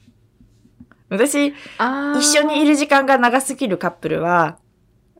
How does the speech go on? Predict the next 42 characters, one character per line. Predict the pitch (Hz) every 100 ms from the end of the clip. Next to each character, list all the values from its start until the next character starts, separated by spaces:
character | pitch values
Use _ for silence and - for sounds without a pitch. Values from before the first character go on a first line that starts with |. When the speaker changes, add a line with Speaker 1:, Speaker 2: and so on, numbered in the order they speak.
| -
Speaker 1:
う | 254
ー |
ん、 | 277 285 302 302 311 - -
オ | 247
ッ | 247 _ _
ケ | -
ー、 | - _ - 240
オ |
ッ | 240
ケ | - 185 208 202
ー |
っ | -
て | 160
思 | 151 147
う |
よ。 | 139 - _ _ _ _ -
Speaker 2:
私 | 202 240 254 294
も | 220
そ | - 202
れ、 | -
な | 190
ん | 185
か、 | 156 147 - _ _ _
あ | - 180
の | 208 214
ね、 | 151 143 131 - _ _ _ _ _ _ _ _ _ _ _ _ _ _ _ _ _ _ _ _ _ - - _ _ _ _ -
う | 190
ん、 | 196 196 170 113
な-、 | 185 -
な | 185 190
ん | 220
て | 254
言 | 247
う | 226
ん |
じ | 175
ゃ | 147
ろ |
う | 139
ね。 | 139 139 190
も | 185
う、 | -